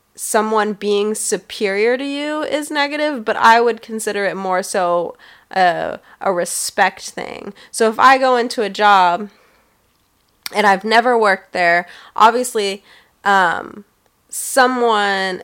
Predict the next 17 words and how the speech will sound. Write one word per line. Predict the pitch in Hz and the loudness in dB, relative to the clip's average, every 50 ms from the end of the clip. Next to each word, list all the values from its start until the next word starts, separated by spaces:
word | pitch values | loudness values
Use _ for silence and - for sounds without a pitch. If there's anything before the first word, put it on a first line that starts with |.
| - - | -14 -8
the | - 208 220 | -4 -4 -2
person | 226 - 262 254 - 269 262 | 2 2 2 2 2 0 -2
who's | 254 220 208 - | -2 -2 -4 -4
training | - - - 226 214 226 233 220 220 220 | -6 -4 -2 0 0 0 0 0 -2 -4
me, | 208 196 196 196 190 196 208 _ _ - _ _ _ _ | -4 -4 -4 -6 -6 -8 -10 _ _ -20 _ _ _ _
and | - 196 196 190 190 190 190 180 - | -4 -2 0 0 0 0 -4 -6 -4
if | 165 190 190 - | -4 -6 -6 -4
me | - 220 226 | -4 -2 0
and | 226 214 214 | 0 0 0
that | 208 190 175 | 0 -2 -2
person | - 220 208 208 - 233 240 | -2 -4 -4 -4 -4 -2 -2
have | 202 190 | -2 -2
a | 196 | -4
good | 196 - 196 196 | -4 -4 -4 -2
rapport, | 196 190 190 196 - - 196 - 190 202 226 - | -2 -2 -4 -4 -6 -8 -2 0 2 2 2 2
I'm, | - 202 208 214 208 196 185 - 190 | 2 0 -2 -2 -4 -10 -14 -10 -2
they, | - 226 220 220 | 0 2 2 2